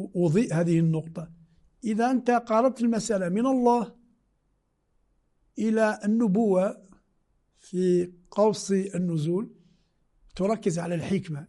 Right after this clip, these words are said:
يعني كيف تعينت النبوة؟ النبوة حكمة الله.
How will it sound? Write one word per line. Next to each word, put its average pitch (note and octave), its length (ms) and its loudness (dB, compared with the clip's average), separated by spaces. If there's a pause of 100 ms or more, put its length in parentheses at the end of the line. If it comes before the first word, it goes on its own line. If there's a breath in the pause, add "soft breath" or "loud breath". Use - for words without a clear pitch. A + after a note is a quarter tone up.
يعني F#3+ 260 -4
كيف C4 360 2
تعينت G3+ 640 -2
النبوة؟ C4 520 0
النبوة A3+ 580 0
حكمة E3+ 420 -4
الله. E3 280 -4